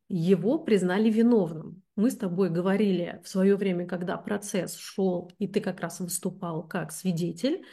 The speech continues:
а вот теперь, э, суд принял уже решение. Бессеберга признали виновным в коррупции и приговорили к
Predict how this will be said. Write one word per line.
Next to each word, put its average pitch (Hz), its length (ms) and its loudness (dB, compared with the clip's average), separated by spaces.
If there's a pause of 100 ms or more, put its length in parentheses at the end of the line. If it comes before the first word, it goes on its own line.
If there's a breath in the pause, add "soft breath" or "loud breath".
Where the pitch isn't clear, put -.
(300 loud breath)
а 185 100 2
вот 220 220 2
теперь, 269 540 0
э, 180 640 0
суд - 500 -4
принял 208 440 6 (100)
уже 180 260 -2
решение. 311 680 0 (600 loud breath)
Бессеберга 185 880 2
признали 214 500 4
виновным 180 520 2
в - 100 -16
коррупции 277 760 -2
и 247 280 2
приговорили 196 720 0
к - 120 -14